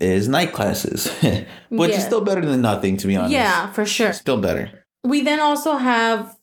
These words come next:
Speaker 2: um, the story for Dorothy, which is Octavia's character. Um, like we mentioned, she's trying to be the supervisor within her unit, basically.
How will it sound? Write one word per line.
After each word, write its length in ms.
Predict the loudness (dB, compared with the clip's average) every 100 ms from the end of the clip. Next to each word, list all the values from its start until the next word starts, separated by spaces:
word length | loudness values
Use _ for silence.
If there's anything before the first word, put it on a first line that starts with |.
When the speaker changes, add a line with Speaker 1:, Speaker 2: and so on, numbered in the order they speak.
| 0
Speaker 2:
um, 500 | 2 2 2 0 0
the 460 | 2 2 2 2
story 560 | 0 -4 -2 0 0 -2
for 720 | -2 -2 2 2 0 -2 -8 -20 _ _ _
Dorothy, 440 | -6 -2 0 0 0
which 200 | 0 0
is 100 | 0
Octavia's 640 | -2 0 2 2 2 0
character. 720 | 0 0 0 0 0 0 -2 -12 -20 -20 _
Um, 320 | 0 2 2
like 140 | 0 0
we 100 | 2
mentioned, 640 | 2 2 0 0 0 0
she's 280 | 0 0 0
trying 340 | -2 0 2 2
to 80 |
be 580 | 2 2 2 2 0 -6 -4
the 100 | -2
supervisor 560 | 0 0 0 0 0
within 340 | -2 0 0 0
her 200 | 0 0
unit, 560 | 2 2 2 2 0
basically. 640 | 0 0 0 0 2 2 0